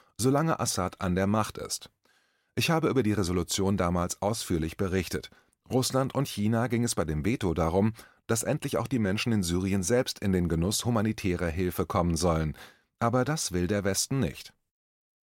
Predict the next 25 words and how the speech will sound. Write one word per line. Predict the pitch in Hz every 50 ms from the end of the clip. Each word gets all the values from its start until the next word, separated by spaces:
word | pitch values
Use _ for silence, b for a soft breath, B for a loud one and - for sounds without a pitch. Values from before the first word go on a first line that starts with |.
| _ _ _ _ _ _ _ _ _ _ _ _ _ _ _ -
Wenn | 110 131 139 143 143
man | 147 143 143
das | 135 156 165 170 - -
weiß, | 95 92 104 120 - - - - - -
kann | - 135 143
man | 147 143 131 -
auch | - 104 -
den | - 113 104 98
folgenden | - - 123 120 123 113 95 90 -
Absatz | 92 95 - - - 113 107 - -
in | - - 110
dem | 110 104 -
aktuellen | - 101 - - 117 - 95 101 110 110
Spiegel-Artikel | - - - 92 85 82 95 80 71 85 - - 101 92 - 104 101 92
richtig | 80 80 - - 92 87 - -
einordnen. | - 95 92 92 85 67 - 73 - - 67 - - - _ _ _ _ _ -
Zitat: | - - 139 - 123 82 62 - - - _ _ _ _ _ _ _ _ _ _ _ _ -
„Westliche | 107 139 151 - - 143 139 - 143
Staaten | - - 107 90 92 104 - 117 113 87
werfen | 87 82 85 - 95 82
der | 82 82
Regierung | 82 85 76 80 92 107 113 107 110 110
in | - 92 87
Damaskus | 80 78 76 85 92 95 - - 82 -
vor, | - - 95 98 113 110